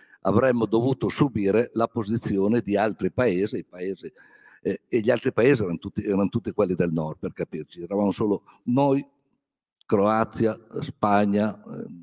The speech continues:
eh, e, e, e pochi intimi. <coughs> Quindi la considero, l'obiettivo duemilacinquanta certamente,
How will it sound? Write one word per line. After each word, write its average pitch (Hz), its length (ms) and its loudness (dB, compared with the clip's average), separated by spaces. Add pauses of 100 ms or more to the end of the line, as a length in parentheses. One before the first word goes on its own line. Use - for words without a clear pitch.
eh, 104 220 -6
e, 92 100 -2
e, 82 80 -4 (400)
e - 180 -6
pochi 117 400 -2
intimi. 110 460 -4 (560)
<coughs> - 800 -2
Quindi 127 400 0 (1160)
la 110 200 -2
considero, 110 520 0
l'obiettivo 117 680 2
duemilacinquanta 117 1040 -2
certamente, - 880 -4